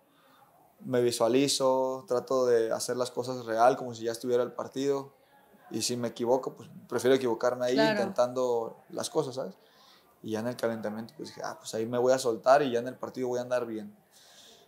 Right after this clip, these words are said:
Speaker 2: Y no, hombre, en el calentamiento no agarraba una y yo, "No manches, qué gacho". Sí, solté varios bal-, balones que normalmente no, no soltaba. O sea que,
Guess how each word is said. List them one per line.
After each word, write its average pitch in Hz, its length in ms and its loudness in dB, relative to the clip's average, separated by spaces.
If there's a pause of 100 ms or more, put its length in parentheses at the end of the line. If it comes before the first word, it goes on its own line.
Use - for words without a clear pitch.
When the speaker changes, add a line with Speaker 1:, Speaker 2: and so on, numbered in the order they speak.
(300)
Speaker 2:
Y 113 100 -10
no, 110 160 -8
hombre, 160 460 -2
en 143 80 0
el 127 60 -4
calentamiento 127 640 6
no 139 100 8
agarraba 135 440 10
una 143 300 6
y 131 40 0
yo, 127 120 8
"No 135 260 -4
manches, - 760 -6 (120)
qué - 140 -4
gacho". 113 460 2 (1120)
Sí, 120 280 -2
solté 123 260 0
varios 123 320 6
bal-, 110 220 -2
balones 113 680 0
que 127 100 -8
normalmente 117 460 -6
no, 113 380 -8
no 110 120 -12
soltaba. 147 720 -2 (200)
O 127 40 -18
sea 117 140 -10
que, 113 280 -2